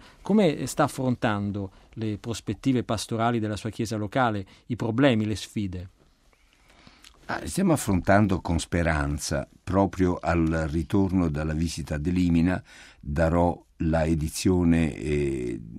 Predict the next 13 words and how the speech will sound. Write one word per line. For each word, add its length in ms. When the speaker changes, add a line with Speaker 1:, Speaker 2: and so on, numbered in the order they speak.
Speaker 2:
direi 440
quasi 320
definitiva, 720
eh, 280
del 880
piano 300
pastorale 560
della 220
diocesi, 600
che 140
è 20
stato 320
elaborato 720